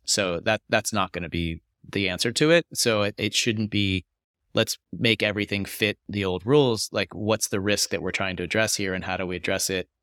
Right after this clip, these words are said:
And frankly, have that conversation then of like, "Well, well, wait a minute, in the, in the Wells Fargo transaction,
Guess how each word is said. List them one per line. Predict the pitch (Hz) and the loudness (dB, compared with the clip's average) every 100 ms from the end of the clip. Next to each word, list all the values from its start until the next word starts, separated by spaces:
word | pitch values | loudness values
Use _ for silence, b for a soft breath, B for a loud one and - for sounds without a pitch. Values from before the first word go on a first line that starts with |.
| _ _ - | _ _ -2
And | 113 107 | 0 2
frankly, | 120 135 120 | 0 2 0
have | - 123 | 2 2
that | 131 113 | 2 0
conversation | 104 95 98 95 104 98 | -2 -2 0 0 -2 -2
then | 98 98 | -2 -2
of | 95 | 0
like, | 98 95 | -2 0
"Well, | 104 107 - | 0 -2 -4
well, | - 113 | -4 2
wait | 127 131 | 4 4
a | |
minute, | 104 95 98 | 2 -2 -2
in | 104 104 | 0 2
the, | 104 - | 0 0
in | 104 | -2
the | 101 | 0
Wells | 98 101 | 0 -2
Fargo | - 107 113 110 | 0 0 2 0
transaction, | 107 98 95 90 - 98 92 | 0 -2 0 0 -2 -4 -6